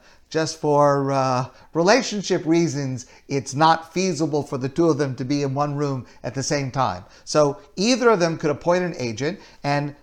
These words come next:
the hand of the agent is like the hand of the one that appointed the agent. However, even though that is certainly true, that is the law, and it comes from this pasuk,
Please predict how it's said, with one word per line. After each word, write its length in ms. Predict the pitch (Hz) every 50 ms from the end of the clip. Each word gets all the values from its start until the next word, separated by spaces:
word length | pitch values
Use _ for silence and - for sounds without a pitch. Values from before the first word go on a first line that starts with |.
| _ -
the 140 | 139 139 123
hand 440 | 120 151 180 196 208 214 214 190
of 120 | 196 196 170
the 160 | 180 170 175
agent 460 | 185 247 277 - - 180 170 170 170 -
is 160 | 165 160 -
like 220 | 160 160 165 160 -
the 80 | 180
hand 360 | 165 147 170 175 170 185 196
of 100 | 185 196
the 80 | 180 190
one 260 | 143 120 117 123 131
that 100 | 151 180
appointed 400 | 202 185 - 254 277 269 269 233
the 160 | 180 190 185
agent. 260 | 170 165 151 131 135 - _ _ _ _ _ _ _ _ _ _ _ _ _ _ _ _ _ _ _ _ _ _ _ _ _ _ _ _ _ _ _ _ _ _ _ _ _ _ _ _ _ _ _ _ _ _ _ _ _ _ _ _ _ _ _ _ _ _ _ _ _ _ _ _ _ _ _ _ _ _ _ _ _ _ _ _ _ _ _
However, 560 | - 127 151 156 156 151 139 127 104 - - _ _ _ _ _ _ _ - - - - _ _ _ _ _ _ -
even 480 | 156 180 202 214 196 175 202 185 156
though 240 | 135 160 160 151 143
that 240 | 127 139 135 131 127
is 200 | 123 120 - -
certainly 360 | - 147 - - 135 123 110
true, 360 | - - - 95 98 117 147 - _
that 160 | 117 113 113
is 160 | 110 107 101 -
the 120 | 110 107
law, 500 | 101 107 113 123 143 180 220 254 - - -
and 120 | 110 110
it 120 | 110 - -
comes 280 | - 139 139 151 147
from 180 | - 143 127 120
this 160 | 120 113 -
pasuk, 360 | - 139 131 131 - 208 -